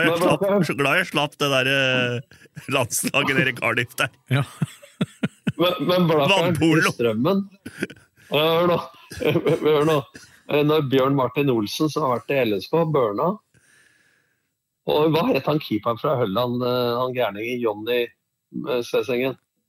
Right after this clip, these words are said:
Speaker 3: Nei, eh, du tenker du på han, er det
Speaker 2: På Storstrømmen.
Speaker 3: Sk-, Skoglund, eller?
Speaker 2: Nei, eh, Jonny, keeperen.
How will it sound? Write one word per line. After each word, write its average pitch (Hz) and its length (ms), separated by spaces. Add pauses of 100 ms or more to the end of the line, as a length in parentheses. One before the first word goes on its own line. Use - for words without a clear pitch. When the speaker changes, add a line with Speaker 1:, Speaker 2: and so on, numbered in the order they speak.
(180)
Speaker 3:
Nei, 156 160
eh, 156 160
du 151 100
tenker 135 300
du 123 80
på 147 80
han, 131 320
er 127 160
det 131 80
Speaker 2:
På 160 80
Storstrømmen. 156 720
Speaker 3:
Sk-, - 220 (260)
Skoglund, 170 480
eller? 277 240 (1500)
Speaker 2:
Nei, 120 260 (100)
eh, 120 220
Jonny, 123 320 (100)
keeperen. 131 460